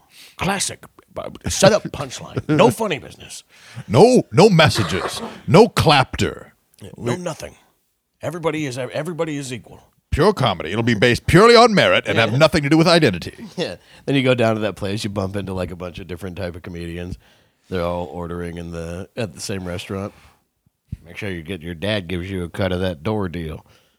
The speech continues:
Speaker 2: <laughs> You say there's comedy boiling up on the sand.
Speaker 1: Yeah. What about our, what about our stage? <laughs> What about our comedy show?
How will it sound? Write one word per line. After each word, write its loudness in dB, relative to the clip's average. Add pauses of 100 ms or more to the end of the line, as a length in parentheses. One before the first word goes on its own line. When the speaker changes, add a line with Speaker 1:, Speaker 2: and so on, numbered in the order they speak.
(120)
Speaker 2:
<laughs> 0 (1300)
You 2
say 4
there's 4
comedy 4
boiling 4
up 0
on 2
the -2
sand. 2
Speaker 1:
Yeah. 0 (760)
What -4
about -2
our, -2 (380)
what 2
about 2
our 0
stage? -2 (160)
<laughs> -20
What 4
about 6
our 6
comedy 0
show? -2